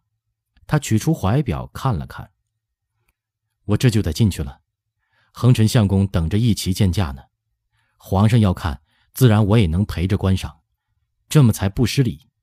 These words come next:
刘统勋也说：“幼姐，我也要去了，隔天来看你，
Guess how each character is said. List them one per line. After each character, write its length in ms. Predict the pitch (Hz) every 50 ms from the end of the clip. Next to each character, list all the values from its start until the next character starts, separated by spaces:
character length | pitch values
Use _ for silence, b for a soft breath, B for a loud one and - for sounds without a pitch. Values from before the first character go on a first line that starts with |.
| _ _ _ _ _ _ _ _ _ _ _ _ _ _ _ _ _ _ _ _
刘 180 | - 92 95 120
统 220 | 123 - 80 73
勋 220 | 76 - 110 127 135
也 100 | - -
说 300 | - - 69 - _ _ _ _ _ _ _ _ _ _ _ _ _ _ _ _ _
：“幼 120 | - 92 85
姐， 260 | - - 73 67 - _ _ _ _ _ _ _ _ _ _ _ _ _ _ _
我 120 | - 95 98
也 100 | 87 78
要 120 | 80 78
去 180 | - - - 73
了， 200 | - - _ _ _ _ _ _ _ _ _ _ _ -
隔 160 | - 98 104
天 160 | - 107 85
来 80 | 73 -
看 180 | - 80 76
你， 120 | 69 -